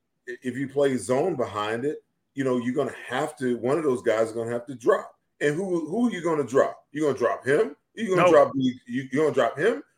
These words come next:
Speaker 1: Or you gonna drop B G? Now, it's not that Hassan can't do it, because being in Arizona, he had to groom some linebacking skills, okay? So now he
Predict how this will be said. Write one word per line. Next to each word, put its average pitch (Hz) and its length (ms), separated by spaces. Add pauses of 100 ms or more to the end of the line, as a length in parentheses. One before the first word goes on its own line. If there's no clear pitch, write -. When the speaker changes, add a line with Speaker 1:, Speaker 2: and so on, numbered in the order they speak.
Speaker 1:
Or 165 60
you 175 40
gonna 170 160
drop 139 260
B 131 200
G? 113 320 (240)
Now, 135 240 (100)
it's 123 160
not 190 260
that 196 120
Hassan 143 480 (220)
can't 127 320
do 143 260
it, 107 100 (400)
because 127 460 (400)
being 147 260
in 135 120
Arizona, 123 680 (800)
he 151 180
had 123 180
to 107 80
groom 127 600
some 101 300
linebacking 104 720
skills, - 680 (240)
okay? 101 340 (240)
So 101 180
now 127 360
he 110 200